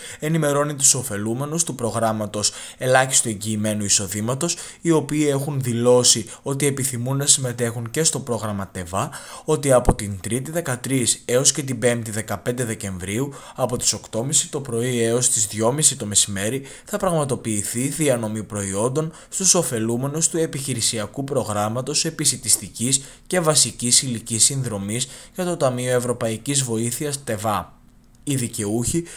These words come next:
θα παραλαμβάνουν οπό κρέας, μοσχάρι κοτόπουλο, γάλα ευαπορέ, ελαιόλαδο, ζυμαρικά, γραβιέρα, πορτοκάλια, ρύζι, φασόλια, υγρό σαπούνι χεριών, υγρό πιάτων, σκόνη πλυντηρίου και σαμπουάν.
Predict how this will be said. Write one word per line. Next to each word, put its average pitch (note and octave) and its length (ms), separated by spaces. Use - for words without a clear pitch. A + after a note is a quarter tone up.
θα F3+ 140
παραλαμβάνουν B2+ 760
οπό A#2 340
κρέας, A2 420
μοσχάρι C3 520
κοτόπουλο, A#2 640
γάλα C#3 320
ευαπορέ, A2+ 600
ελαιόλαδο, B2 800
ζυμαρικά, B2 840
γραβιέρα, A#2+ 680
πορτοκάλια, A#2+ 880
ρύζι, A#2 440
φασόλια, A#2+ 760
υγρό C3 460
σαπούνι C3 420
χεριών, A2+ 540
υγρό B2 300
πιάτων, A#2 640
σκόνη C#3 360
πλυντηρίου A#2+ 580
και C#3+ 120
σαμπουάν. G#2+ 680